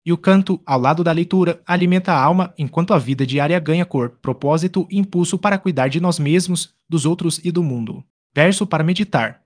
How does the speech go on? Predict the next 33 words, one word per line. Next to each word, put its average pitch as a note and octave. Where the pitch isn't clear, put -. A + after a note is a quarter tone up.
que D#3+
a D#3
paz C#3
de C#3
Deus F3+
guie E3+
os F#3+
nossos D3+
passos, C3+
que D#3+
a D3
sua F#3+
verdade F3+
ilumine D#3
o D#3
nosso D3+
caminho. B2
Nossa D3
clausura E3+
e E3+
comunidade. F3+
Na E3+
vida E3
de E3
clausura, D3+
encontramos F#3
quietude G3
para F#3
ouvir E3
a D#3
voz D3+
de F3+
Deus. C3